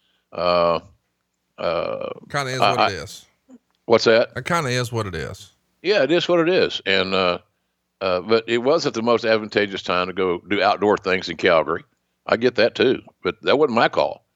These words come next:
Speaker 1: I just did what I did and went and did my job. And, and, uh, the thing about Stu, to be honest with you, at least in my recollection, Conrad,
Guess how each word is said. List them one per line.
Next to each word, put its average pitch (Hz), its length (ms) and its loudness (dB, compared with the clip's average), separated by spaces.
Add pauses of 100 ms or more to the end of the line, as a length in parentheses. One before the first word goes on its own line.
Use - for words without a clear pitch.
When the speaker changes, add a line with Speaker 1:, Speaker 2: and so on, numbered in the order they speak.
(460)
Speaker 1:
I 101 80 0
just 117 120 -4
did 104 100 0
what 101 240 0
I 90 80 4
did 104 300 0
and 87 140 -2
went 107 140 2
and 90 120 -18
did 101 140 0
my 87 120 2
job. 104 460 2
And, 90 120 -8 (500)
and, 104 320 0
uh, 98 120 0
the 110 240 0
thing 156 280 0
about 120 260 2
Stu, 131 600 0 (640)
to 107 60 -12
be 123 120 2
honest 226 380 2
with 85 180 4
you, 78 180 -4 (240)
at - 160 -6
least 151 240 0
in 98 80 -8
my 139 140 4
recollection, 120 640 0
Conrad, 85 480 -2